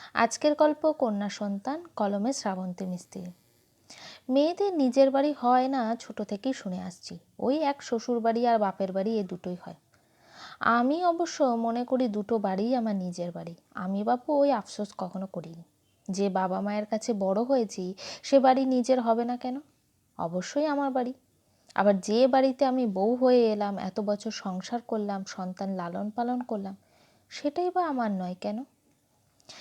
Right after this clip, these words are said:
বিয়ের পর বাপের বাড়ি নাকি মেয়েদের থাকতে নেই। এবার ব্যাপার হলো, আমার বাড়িতে আমি থাকবো, তাতে কতদিন বা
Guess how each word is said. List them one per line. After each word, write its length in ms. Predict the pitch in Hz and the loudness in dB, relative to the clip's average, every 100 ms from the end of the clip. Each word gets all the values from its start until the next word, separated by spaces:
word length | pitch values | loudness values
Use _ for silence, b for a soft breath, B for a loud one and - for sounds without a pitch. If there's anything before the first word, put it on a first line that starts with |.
| B - | B -4
বিয়ের 360 | 240 285 339 | 2 4 4
পর 400 | 330 330 330 339 330 | 2 2 4 4 2
বাপের 320 | 214 214 214 | 0 0 0
বাড়ি 220 | 220 214 | 0 0
নাকি 280 | 233 240 302 | -4 -6 -6
মেয়েদের 340 | 262 196 190 220 | -4 -2 -4 -6
থাকতে 360 | - 175 - 170 | -10 -14 -12 -12
নেই। 140 | 170 - _ _ | -12 -16 _ _
এবার 260 | 175 202 226 | -4 -2 0
ব্যাপার 380 | 185 170 220 226 | -2 -2 -4 -2
হলো, 320 | 262 208 214 B B B | -4 -4 -6 B B B
আমার 340 | - 240 269 285 | 0 2 2 4
বাড়িতে 340 | 294 294 294 | 4 2 0
আমি 240 | 302 277 294 | -2 -2 -4
থাকবো, 580 | - 220 208 202 240 277 | 0 0 0 -2 0 0
তাতে 300 | 277 208 220 | 0 -4 -4
কতদিন 640 | - 196 214 208 240 285 | -4 -4 -2 -4 -2 -4
বা 120 | 262 | -4